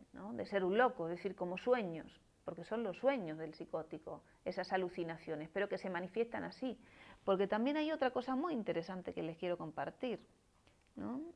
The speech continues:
A ver si lo encuentro, permítanme.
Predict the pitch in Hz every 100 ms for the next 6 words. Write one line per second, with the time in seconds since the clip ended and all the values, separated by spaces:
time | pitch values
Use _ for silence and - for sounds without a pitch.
0 | _ - 175 185 185 165 170 - - 120
1 | 120 262 262 131 - - _ 226 - 277
2 | 240 156 175 190 175 160 190 233 262